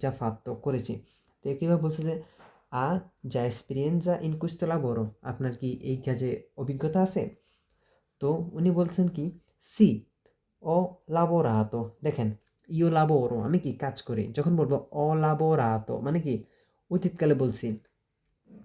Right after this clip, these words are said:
আর অতীতকালে বলতে গেলে আমাদেরকে কি ইউজ করতে হয়? avere ইউজ করতে হয়। তো বলছে কি, "ho lavorato, আমি কাজ করেছি। Come cuoco nel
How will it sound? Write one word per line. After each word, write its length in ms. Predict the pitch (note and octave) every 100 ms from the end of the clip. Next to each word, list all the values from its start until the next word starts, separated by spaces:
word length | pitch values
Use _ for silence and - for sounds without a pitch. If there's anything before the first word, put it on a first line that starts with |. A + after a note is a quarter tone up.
| -
আর 180 | B2 B2+
অতীতকালে 400 | E3 F3 - E3+
বলতে 260 | E3+ E3+ E3+
গেলে 120 | D#3+
আমাদেরকে 320 | D#3+ D#3 D#3
কি 160 | D#3 F#3
ইউজ 180 | F3 E3+
করতে 240 | E3 -
হয়? 180 | F3 G#3+ G#3 -
avere 380 | B2 A#2+ D3 C#3+
ইউজ 240 | C3 G#2+
করতে 220 | B2 A2 A2+
হয়। 120 | G#2+
তো 100 | C#3+
বলছে 280 | C#3 D3+ F#3+
কি, 180 | - - _ _ _ -
"ho 140 | C#3+ F#3+ F#3+ - _ _ _ _ _ _ _ -
lavorato, 640 | C3+ C#3+ D#3+ D3+ A2+ A2 A#2+ A2
আমি 220 | C#3 F3
কাজ 360 | F3 E3 D#3 -
করেছি। 520 | D3 B2 G#2 A2 - - _ _ _ _ _ -
Come 360 | E3+ F3 B2+ A#2 - _ _ _ _ -
cuoco 440 | F#3 C#3+ G#2+ B2 A2+ G#2+ _ _ C3+
nel 220 | C#3 D#3+